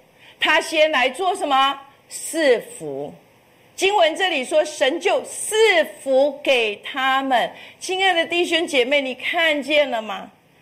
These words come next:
神先赐福给亚当，所以因着这个福，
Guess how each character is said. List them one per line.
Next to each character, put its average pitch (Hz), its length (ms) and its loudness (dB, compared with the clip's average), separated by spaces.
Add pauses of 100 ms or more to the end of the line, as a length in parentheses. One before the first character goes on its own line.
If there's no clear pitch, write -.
(220)
神 330 340 2
先 392 400 -2
赐 - 280 -10 (400)
福 254 200 -2
给 254 380 -2
亚 240 300 0 (140)
当， 185 340 -2 (640)
所 - 160 0
以 440 40 4 (220)
因 453 240 2
着 349 160 2
这 403 220 2
个 294 200 2
福， - 380 -10